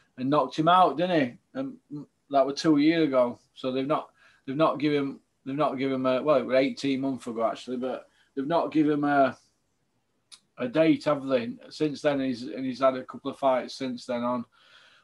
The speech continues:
on a, on a, a small hall show in Manchester, but on Joe Gallagher's M twenty-two Promotions, I think. But the point I wanna make is,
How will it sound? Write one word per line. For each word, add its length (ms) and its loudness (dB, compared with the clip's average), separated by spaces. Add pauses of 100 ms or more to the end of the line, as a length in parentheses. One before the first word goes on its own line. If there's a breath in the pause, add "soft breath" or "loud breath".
on 160 -4
a, 120 0
on 220 -2
a, 280 0
a 60 -6
small 420 2
hall 160 0
show 320 -4
in 100 -4
Manchester, 720 -8 (220)
but 400 -4 (120)
on 140 -8
Joe 220 0
Gallagher's 460 2
M 140 2
twenty-two 460 -2
Promotions, 540 -4
I 60 -4
think. 220 -8
But 100 -6
the 40 -10
point 220 0
I 40 2
wanna 200 2
make 340 0
is, 320 -6